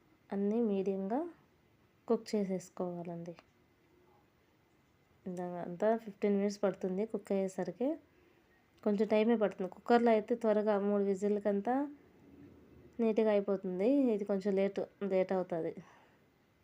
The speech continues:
ఇంకా మధ్య మధ్యలో తిప్పుకుంటూ ఉండాలి మనము. ఇది కొంచెం సొరకాయ ఉడికిన కాసేపటికి కొంచెం అంత చింతపండు వేసుకున్నాను నేను.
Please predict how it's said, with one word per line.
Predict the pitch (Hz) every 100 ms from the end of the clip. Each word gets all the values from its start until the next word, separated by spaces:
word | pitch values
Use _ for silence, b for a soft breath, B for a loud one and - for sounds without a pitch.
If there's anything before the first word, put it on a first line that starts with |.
| _ _ _
ఇంకా | - 190
మధ్య | 185 165 175
మధ్యలో | 175 160 180 214
తిప్పుకుంటూ | - - 180 180 180
ఉండాలి | 175 165 165
మనము. | 170 160 180 285 294 b b b b _ _ _ _ _ _ _ _ _ _ _ _ _ _ _ _ _ _
ఇది | 214 202 - - - 196 202
కొంచెం | 208 202
సొరకాయ | 202 208 208 226 214
ఉడికిన | 196 208 220 208 185
కాసేపటికి | - 190 190 190 190 190 190 226
కొంచెం | - 208 214 202 220
అంత | 196 226
చింతపండు | - 202 202 208 175
వేసుకున్నాను | 160 - 170 165 165
నేను. | 160 165